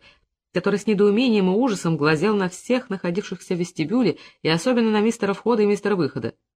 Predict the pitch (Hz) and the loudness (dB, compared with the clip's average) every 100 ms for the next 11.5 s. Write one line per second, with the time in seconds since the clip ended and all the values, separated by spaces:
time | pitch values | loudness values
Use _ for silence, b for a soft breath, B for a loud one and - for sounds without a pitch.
0 | _ _ _ _ 170 214 320 190 135 135 | _ _ _ _ -2 4 4 4 0 -6
1 | - 165 - 147 135 131 - B B - | -6 -4 -2 0 0 -4 -10 B B 0
2 | 320 339 294 - 127 - _ _ _ _ | 2 4 2 0 -6 -8 _ _ _ _
3 | _ _ _ _ _ _ _ 156 180 190 | _ _ _ _ _ _ _ -2 0 0
4 | 185 185 185 175 175 202 190 185 185 175 | 0 -2 -2 -4 -4 -2 -2 -2 -2 0
5 | 220 262 - 131 156 - 196 202 254 123 | 2 0 0 -2 -2 0 0 0 -2 -4
6 | 123 - _ B B B 190 294 277 269 | -8 -14 _ B B B 0 2 0 0
7 | 254 262 277 247 233 254 247 226 269 262 | 0 0 0 0 0 0 0 0 0 -2
8 | 247 233 226 233 214 220 185 135 - _ | -2 -4 -2 -2 0 -2 0 0 -2 _
9 | _ _ _ _ _ 226 247 254 254 240 | _ _ _ _ _ -2 -2 0 2 2
10 | 269 - 269 254 247 277 277 269 269 254 | 0 0 2 2 2 2 2 2 2 2
11 | 277 160 - 170 | 4 2 0 -8